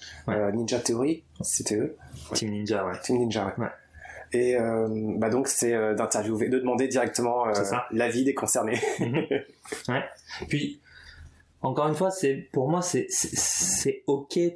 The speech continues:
Speaker 1: pas le faire, mais par contre, une fois que les gens viennent te voir pour te dire, c'est là, euh, c'est un peu une caricature, faut pouvoir prendre ses responsabilités.
Speaker 2: Mm.
Speaker 1: C'est, pour moi, c'est le plus important. Face à la création, on censure pas, on discute.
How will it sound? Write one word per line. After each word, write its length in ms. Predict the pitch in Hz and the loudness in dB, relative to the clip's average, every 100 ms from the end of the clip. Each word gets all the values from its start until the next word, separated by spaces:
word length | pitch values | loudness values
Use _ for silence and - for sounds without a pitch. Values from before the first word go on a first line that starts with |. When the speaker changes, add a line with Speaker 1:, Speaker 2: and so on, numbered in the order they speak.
| - | -2
Speaker 1:
pas 120 | 123 | 0
le 80 | 120 | 0
faire, 560 | - 156 170 - - - | 0 0 0 -2 -6 -2
mais 140 | 110 | -2
par 260 | - 113 - | 0 -4 -2
contre, 400 | 156 160 - - | 0 0 -2 -4
une 100 | 117 | -4
fois 220 | 107 160 156 | 0 0 0
que 160 | - | 2
les 80 | 117 | 2
gens 200 | 127 135 | 2 0
viennent 260 | 123 123 117 | 0 0 0
te 80 | |
voir 320 | 117 123 131 - | 0 2 0 -2
pour 120 | 107 | -2
te 100 | 127 | 0
dire, 480 | 107 113 123 - - - - - - - _ _ - | 0 2 0 -2 -14 -20 -8 -6 -6 -12 _ _ -14
c'est 220 | - 117 107 | -2 0 2
là, 300 | 110 107 101 | 2 2 2
euh, 340 | 98 101 104 | 2 0 0
c'est 220 | - - | 0 -2
un 80 | 104 | 0
peu 100 | 110 | 0
une 80 | 107 | 0
caricature, 680 | 101 104 104 - 113 - - - - | -2 0 -2 0 -2 -2 -10 -20 -6
faut 300 | 120 - - _ _ | -4 -4 -12 _ _
pouvoir 320 | 143 127 - | 0 0 0
prendre 180 | - 113 | -2 -2
ses 80 | 107 | 0
responsabilités. 760 | 104 - 123 113 120 107 - - - | -2 -2 -2 -2 0 -2 -4 -10 -6
Speaker 2:
Mm. 60 | 117 - - - - - | -4 -4 -10 -18 -18 -16
Speaker 1:
C'est, 140 | - | -6
pour 100 | 123 | -2
moi, 120 | 123 151 | 0 0
c'est 140 | 127 | -2
le 60 | 107 | -2
plus 200 | 127 120 | -2 -2
important. 380 | 110 113 - 123 - | -2 -4 -6 -6 -4
Face 240 | 123 117 | -2 0
à 60 | 131 | 0
la 100 | 120 | 0
création, 520 | - 120 107 139 151 - - - - - - - - - | 0 -2 0 0 0 -2 -14 -20 -18 -18 -18 -20 -18 -8
on 100 | 110 | -6
censure 460 | 104 123 - 120 - | -2 -2 -2 -4 -2
pas, 360 | 120 143 170 - | 0 0 -2 -2
on 120 | 113 | -4
discute. 500 | 104 113 - - - | 0 -2 -2 -6 -10